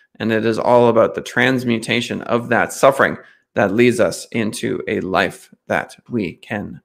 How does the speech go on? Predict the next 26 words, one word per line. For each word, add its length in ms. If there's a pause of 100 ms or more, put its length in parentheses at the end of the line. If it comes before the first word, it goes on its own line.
be 240 (100)
proud 460
of. 140 (760)
Ladies 260
and 100
gentlemen, 360
let's 200
summarize 640
Twitter, 640
Twitter 300
stock 640
soaring. 840 (540)
They 180
are 180
up, 380 (400)
I 80
wanna 120
say, 200
from 180
about 340
forty 240
some 300
bucks. 540
It 120
was, 320
uh, 500